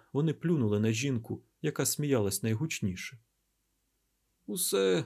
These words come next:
змінюється, Айзеку», — тихо сказала Дерхан. «Все дуже швидко змінюється».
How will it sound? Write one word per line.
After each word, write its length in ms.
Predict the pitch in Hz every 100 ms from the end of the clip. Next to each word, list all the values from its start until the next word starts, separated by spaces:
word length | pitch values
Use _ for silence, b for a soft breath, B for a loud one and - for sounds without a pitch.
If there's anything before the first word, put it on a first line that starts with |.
| -
змінюється, 760 | 131 214 220 139 110 113 127
Айзеку», — 560 | 143 120 110 - - - _ _ _ _
тихо 320 | - 156 - 117
сказала 460 | - 120 113 101
Дерхан. 520 | 98 127 135 - 98 - _ _ _ _ _
«Все 540 | - 220 214 196 170 -
дуже 300 | 180 190 180
швидко 460 | - 226 202 -
змінюється». 760 | 131 151 170 117 98 - -